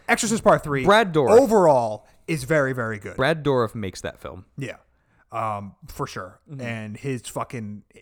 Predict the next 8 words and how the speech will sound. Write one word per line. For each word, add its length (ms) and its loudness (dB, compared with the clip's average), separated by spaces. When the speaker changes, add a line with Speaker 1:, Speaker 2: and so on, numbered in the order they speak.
Speaker 1:
his 280 -8
long 520 -8
dialogue 600 -10
sequences 680 -14
are 240 -12
incredible. 680 -10
Speaker 2:
Mm-hmm. 400 -14
Speaker 1:
Um, 380 -16